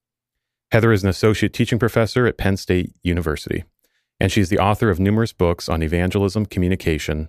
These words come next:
and Christian formation. We hope you enjoy this Upwards conversation with Heather Holleman. So nice to have you, uh, on the podcast, Heather. Uh,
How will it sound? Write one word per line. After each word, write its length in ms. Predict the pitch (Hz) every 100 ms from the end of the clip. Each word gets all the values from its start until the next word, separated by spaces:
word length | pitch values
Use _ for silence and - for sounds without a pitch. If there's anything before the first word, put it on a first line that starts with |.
| -
and 120 | 90
Christian 400 | - 87 - 85
formation. 600 | 80 80 78 - - - - _ _ _ _ _ _ _
We 80 | 104
hope 160 | 110
you 80 | 113
enjoy 240 | 101 98 98
this 160 | 85
Upwards 320 | 90 90 107
conversation 800 | - 104 104 - 80 - 76 76 -
with 160 | 82
Heather 400 | - 80 80 82 -
Holleman. 400 | 73 80 90 87 _ _ _ _ _ _ _ _ _ _ _
So 480 | - 120 113 110 101
nice 220 | 101 107
to 100 | -
have 240 | 90 92 90
you, 340 | 92 90 87
uh, 240 | - 80 80
on 200 | 90 90
the 60 | 82
podcast, 580 | 95 85 - 78 -
Heather. 440 | 78 76 76 85 -
Uh, 220 | - 82